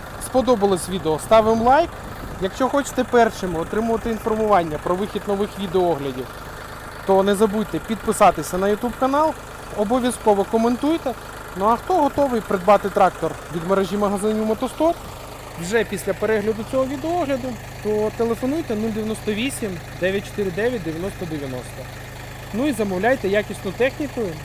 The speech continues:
з дворічною гарантією за найкращою ціною в Україні. Ціна, як завжди, на сайті мотостор крім ю а. Друзі, до речі, ще нагадаю вам, що в нас є Facebook-група "Світ міні-агротехніки".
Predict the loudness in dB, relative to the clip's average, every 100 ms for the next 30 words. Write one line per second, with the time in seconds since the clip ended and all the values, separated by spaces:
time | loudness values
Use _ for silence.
0 | -8 -2 -2 -2 -4 -6 0 2 2 0
1 | -4 -6 -6 -10 -4 -2 0 -2 0 2
2 | 0 -2 -6 -4 -2 -2 -2 -4 -2 -2
3 | -4 -6 -10 -14 -14 -6 -4 -2 0 0
4 | 2 2 2 0 -4 -2 0 0 0 -4
5 | -6 -6 -2 -2 -2 -2 -4 -4 -4 -8
6 | -12 -14 -14 -14 -12 0 4 4 4 2
7 | 0 0 4 6 6 6 2 0 -2 -10
8 | -12 -12 -8 0 2 4 4 6 6 6
9 | 4 2 -2 2 2 2 2 2 0 -8
10 | -2 -2 0 -2 0 0 2 0 0 -4
11 | -2 -2 0 0 -2 -2 -2 -4 -2 -4